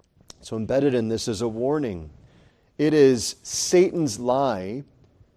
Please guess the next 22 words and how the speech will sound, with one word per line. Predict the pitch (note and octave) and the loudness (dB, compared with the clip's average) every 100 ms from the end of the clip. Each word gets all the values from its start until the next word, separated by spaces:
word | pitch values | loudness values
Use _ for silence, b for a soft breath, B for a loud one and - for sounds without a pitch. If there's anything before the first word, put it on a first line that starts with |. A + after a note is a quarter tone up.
| _ B2+ | _ -8
and | B2+ - | -6 -2
our | C#3 C3+ | 0 2
readiness | C3 C3+ D3+ E3 D3 - | 2 4 4 4 2 -2
to | C#3 | -6
believe | B2 B2+ C#3 D#3 | -4 -2 0 0
the | D3+ | -2
lie | C3 A2+ A2+ | -2 -2 -4
that | A2 - | -6 -8
says, | - B2 | -8 -8
"Well, | B2 | -8
since | B2 D3+ C#3 | -10 -10 -10
God | - C3+ A#2 | -8 -6 -4
is | G#2 | -6
long-suffering, | G#2 A2+ G2+ A#2 G#2+ - A2+ F#2+ E2 _ _ _ _ | -6 -8 -8 -12 -12 -12 -10 -10 -14 _ _ _ _
I'll | |
just | - - | -20 -14
sort | A#2+ | -12
of | G#2+ | -12
coast | - G#2+ - - | -10 -12 -12 -20
through. | - B2 F#2+ D2 D#2 _ _ _ _ | -14 -12 -12 -14 -20 _ _ _ _
You | - | -8
know, | A#2+ A#2 | -4 -4